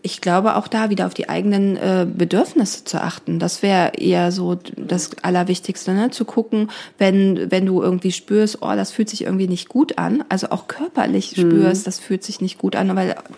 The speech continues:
Speaker 1: ne, der Körper zeigt uns eigentlich immer zuerst, was, was die Bedürfnisse sind. Dann würde ich einfach darauf achten, uns eben versuchen, eben anders zu machen.
Speaker 2: Mhm.
Speaker 1: Oder es ist ja auch so, dass wir,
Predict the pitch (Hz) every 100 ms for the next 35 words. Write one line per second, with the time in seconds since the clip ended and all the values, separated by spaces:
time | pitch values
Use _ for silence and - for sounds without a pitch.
0 | - 190 196 262 208 226 214 202 - 214
1 | - 208 - 202 - 196 185 - - 196
2 | 226 - 180 - - - - - - 185
3 | - 190 165 170 170 - 175 185 175 185
4 | 233 - 185 185 185 185 196 202 - 190
5 | 202 208 202 190 180 - 190 - 214 202
6 | - 110 196 190 196 - - 208 190 202
7 | 196 190 - 196 196 - - 415 190 -
8 | - - 185 180 190 170 170 190 - -
9 | - 262 - 185 240 - 269 - 208 233
10 | 240 202 - 202 196